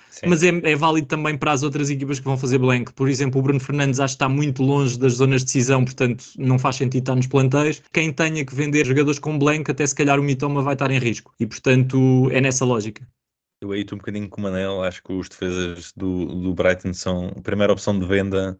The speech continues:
Speaker 1: antes do ataque.
Speaker 2: Sim,
Speaker 1: Mas sim.
Speaker 2: concordo também.
Speaker 1: Tiago, tens Mitrovic, acho que torna-se um bocadinho óbvio para quem está a par da recente suspensão de,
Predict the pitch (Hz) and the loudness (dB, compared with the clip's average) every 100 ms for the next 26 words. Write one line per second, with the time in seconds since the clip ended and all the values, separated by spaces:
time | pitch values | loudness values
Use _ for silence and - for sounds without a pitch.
0 | - 92 90 92 92 92 87 - - _ | -6 -4 -4 0 0 0 -4 -6 -20 _
1 | - - 117 107 - 123 131 107 117 113 | -12 -4 -2 -2 -4 -4 -6 -6 -8 -8
2 | 110 _ _ _ _ _ _ 143 110 87 | -10 _ _ _ _ _ _ 4 4 2
3 | - _ - 135 113 104 131 135 127 101 | -10 _ 2 4 4 -2 -4 2 0 2
4 | 127 123 - - - 104 104 - _ - | -4 -6 -16 -16 -14 -4 -4 -6 _ -4
5 | 110 101 101 98 98 104 101 107 95 107 | -2 0 -2 -2 -2 -2 -2 -8 -6 -4
6 | 104 104 104 92 98 101 - 101 95 92 | -2 2 2 0 -8 -6 -2 0 0 -2
7 | 92 92 98 92 92 - 98 95 92 90 | -6 -4 -2 0 -2 0 2 2 -2 -6
8 | 90 - - 98 92 - - 101 95 - | -8 -8 -12 -10 -12 -16 -12 -10 -8 -8
9 | 95 92 90 90 90 90 90 87 85 85 | -6 -6 -8 -10 -8 -8 -6 -8 -10 -12